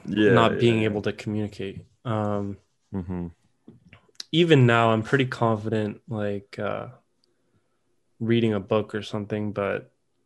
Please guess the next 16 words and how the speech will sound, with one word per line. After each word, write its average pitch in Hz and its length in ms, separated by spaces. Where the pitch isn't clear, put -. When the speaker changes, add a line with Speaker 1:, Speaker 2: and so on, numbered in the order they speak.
Speaker 2:
you 120 140
know, 101 340
I 127 80
haven't 113 300
used 107 220
Spanish 104 420
in 104 60
a 98 80
long 98 180
time, 101 280
so 101 320
it'd 120 200
be, 104 380
um, 98 500
it'd 110 140
be 107 420